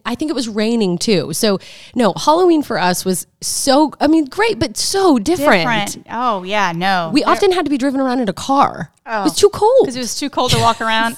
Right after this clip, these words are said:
Speaker 2: Oh, man. Yeah, no, opposite for me. It was too hot to even wear your costume. And then we've had some pretty good adult costumes.
Speaker 1: That's what I
Speaker 2: Like
Speaker 1: wanna
Speaker 2: I
Speaker 1: hear
Speaker 2: said,
Speaker 1: about,
Speaker 2: Addams
Speaker 1: too.
Speaker 2: Family was good. Uh, one of my favorites was we did, uh, Dusty and I did the Breakfast Club.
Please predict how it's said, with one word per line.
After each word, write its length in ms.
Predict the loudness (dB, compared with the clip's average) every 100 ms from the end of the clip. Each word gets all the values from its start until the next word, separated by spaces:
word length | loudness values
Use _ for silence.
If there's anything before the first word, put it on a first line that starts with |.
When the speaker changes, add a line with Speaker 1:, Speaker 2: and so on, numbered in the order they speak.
| -4
Speaker 2:
Oh, 280 | -2 0 -2
man. 420 | -4 -4 -4 -6
Yeah, 260 | -4 -2 -4
no, 260 | -4 -4 -2
opposite 460 | -2 -4 -12 -12
for 120 | -10 -8
me. 400 | -6 -8 -10 -12
It 80 | -10
was 260 | -10 -10
too 140 | -10 -4
hot 300 | -2 -2 -4
to 80 |
even 400 | -14 -14 -16 -18 _ _ _ _ _ _ _ _
wear 200 | -10 -6
your 140 | -6 -8
costume. 580 | -10 -10 -10 -10 -8 -8
And 100 | -8
then 80 | -6
we've 120 | -4
had 160 | -4 -4
some 100 | -4
pretty 160 | -6
good 220 | -4 -6 -6
adult 400 | -10 -8 -8 -6
costumes. 440 | -6 -4 -4 -6
Speaker 1:
That's 80 | -2
what 80 | -2
I 40 |
Speaker 2:
Like 40 | -2 -4
Speaker 1:
wanna 40 |
Speaker 2:
I 40 | -6
Speaker 1:
hear 80 |
Speaker 2:
said, 80 | -6
Speaker 1:
about, 140 | -4 -2
Speaker 2:
Addams 180 | -2 -6
Speaker 1:
too. 100 | -6
Speaker 2:
Family 340 | -6 -4 -4 -6
was 180 | -10
good. 480 | -8 -4 -4 -4 -4 -6
Uh, 100 | -4
one 160 | -4
of 40 | -2
my 140 | -4
favorites 580 | -4 -4 -4 -4 -8 -10
was 160 | -14 -12
we 120 | -12
did, 280 | -10 -10 -12 _ _
uh, 420 | -4 -2 -2 -4 -6
Dusty 320 | -8 -8 -6
and 80 | -8
I 60 |
did 200 | -8 -8
the 160 | -6 -6
Breakfast 380 | -8 -10 -12 -16
Club. 360 | -14 -14 -14